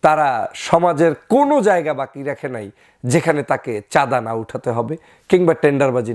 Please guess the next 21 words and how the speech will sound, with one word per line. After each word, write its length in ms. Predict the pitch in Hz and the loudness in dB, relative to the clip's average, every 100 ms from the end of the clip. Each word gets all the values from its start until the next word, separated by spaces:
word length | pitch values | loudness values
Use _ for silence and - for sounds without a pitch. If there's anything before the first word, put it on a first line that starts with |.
| 110 | -8
না 40 | 107 | -8
করতে 220 | 113 - 143 | -10 -2 0
হবে 180 | 143 160 - _ - | 0 -2 -6 _ 0
কিংবা 300 | 208 214 170 123 - 156 | 2 4 2 0 -2 -2
ওখানে 280 | - 190 170 - 180 | 0 0 -2 -2 -2
ইনভলভ 340 | 185 165 139 117 | 2 0 0 -6
না 60 | 104 | -10
হতে 160 | 104 98 | -12 -12
হবে। 180 | 85 - _ _ _ _ | -16 -18 _ _ _ _
সর্বশেষ 640 | - 160 139 147 - 165 156 - | 2 2 2 0 2 2 2 -2
যে 80 | 131 135 | -4 0
করুণ 240 | 160 170 185 147 | 2 2 2 -2
দৃশ্যটা 480 | 131 - 131 104 90 - _ _ _ | -4 -4 -6 -4 -8 -10 _ _ _
গত 200 | 123 147 151 131 | 2 2 4 4
দুদিন 240 | 156 165 139 | 4 2 2
আগেও 180 | 135 135 | 0 0
দেখলাম, 280 | 120 - 92 85 _ _ _ | -2 -4 -8 -8 _ _ _
তরমুজের 480 | 208 220 226 214 202 151 | 2 4 2 2 2 2
দোকানদারের 480 | 165 170 156 151 135 - | 2 2 2 0 -2 0
তরমুজের 440 | 208 214 196 - 143 | 0 0 -4 -4 -6
উপরে 200 | 120 120 | -4 -2